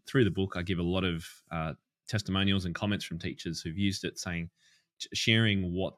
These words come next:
they loved about it and how they used it themselves, how they used it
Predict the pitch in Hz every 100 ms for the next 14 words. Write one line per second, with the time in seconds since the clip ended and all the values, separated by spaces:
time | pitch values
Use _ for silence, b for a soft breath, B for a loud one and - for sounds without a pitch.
0 | 95 90 85 92 92 90 98 98 95 92
1 | - 76 78 101 98 90 85 90 - -
2 | 82 - 85 85 113 113 110 95 - _
3 | _ _ _ _ _ 110 101 120 113 107
4 | 98